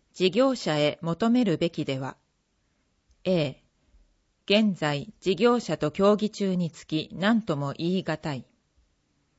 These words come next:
九、できた肥料の買い取り義務はあるのか？A、義務はなく、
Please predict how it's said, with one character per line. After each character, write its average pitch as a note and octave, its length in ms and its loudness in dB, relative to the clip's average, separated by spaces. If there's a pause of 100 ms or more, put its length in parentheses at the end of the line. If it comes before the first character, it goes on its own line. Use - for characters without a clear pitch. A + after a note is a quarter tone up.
(920)
九、 F#3 400 -2 (720)
で B3+ 140 4
き - 120 -18
た F3 140 0
肥 A3+ 200 -4
料 E3+ 260 2
の D3+ 320 -2
買 A3+ 220 0
い - 20 -4
取 A#3+ 220 0
り - 40 0
義 A3 180 2
務 D#3 160 2
は C#3 260 -2
あ G3+ 80 0
る F3 100 -2
の C#3 140 -6
か？ - 280 -10 (1080)
A、 E3+ 420 -2 (1120)
義 A#3 140 2
務 A#3 180 2
は D3 160 0
な E3 180 -4
く、 C#3+ 320 -4